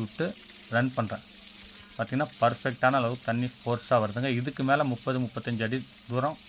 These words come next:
தண்ணி மேல போகணுங்கிறதுனால இந்த ஃபோர்ஸ் வந்து பார்த்தீங்கன்னா மேலும் குறையும். அதனால இதுவே போதுமானதுன்னு சொல்லிட்டு ஒரு எண்பது அடி ஓஸை நான் நறுக்கிட்டு மீண்டும் இதை ஃபிக்ஸ் பண்ணி இப்போ ஆஃப் பண்ணிடுறேங்க. தண்ணீர் ஃபுல்லா இருக்கு, ஆனா வந்து உங்களுக்கு தண்ணீர் வரல. முந்நூத்தி இருபத்தஞ்சு அடியில வந்து பார்த்தீங்கன்னா ஏற்கனவே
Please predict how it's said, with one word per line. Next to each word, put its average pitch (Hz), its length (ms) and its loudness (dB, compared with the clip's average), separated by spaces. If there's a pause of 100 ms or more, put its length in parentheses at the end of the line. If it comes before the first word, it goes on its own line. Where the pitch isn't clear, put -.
(140)
தண்ணி 123 200 4 (100)
மேல 120 240 6
போகணுங்கிறதுனால 113 560 0
இந்த 113 180 0
ஃபோர்ஸ் 131 300 -2
வந்து 117 140 -4
பார்த்தீங்கன்னா 120 320 -2
மேலும் 117 260 0
குறையும். 117 340 0 (480)
அதனால 117 220 4 (100)
இதுவே 120 220 2 (100)
போதுமானதுன்னு 110 560 0
சொல்லிட்டு 113 280 -6
ஒரு 113 60 0 (120)
எண்பது 123 240 2
அடி 131 100 0 (160)
ஓஸை 120 280 -2
நான் 104 160 0
நறுக்கிட்டு 113 420 0 (720)
மீண்டும் 127 240 4
இதை 127 140 0
ஃபிக்ஸ் - 240 -6
பண்ணி - 240 -10
இப்போ - 180 -2 (140)
ஆஃப் 135 140 4
பண்ணிடுறேங்க. 98 420 -2 (800)
தண்ணீர் 160 400 6
ஃபுல்லா 147 320 8
இருக்கு, 143 240 0 (180)
ஆனா 131 240 8
வந்து 123 180 2 (200)
உங்களுக்கு 123 320 0 (140)
தண்ணீர் 127 320 4
வரல. 110 220 4 (400)
முந்நூத்தி 139 360 0
இருபத்தஞ்சு 117 420 2
அடியில 135 260 4
வந்து 123 140 0
பார்த்தீங்கன்னா 123 320 0
ஏற்கனவே 127 260 -2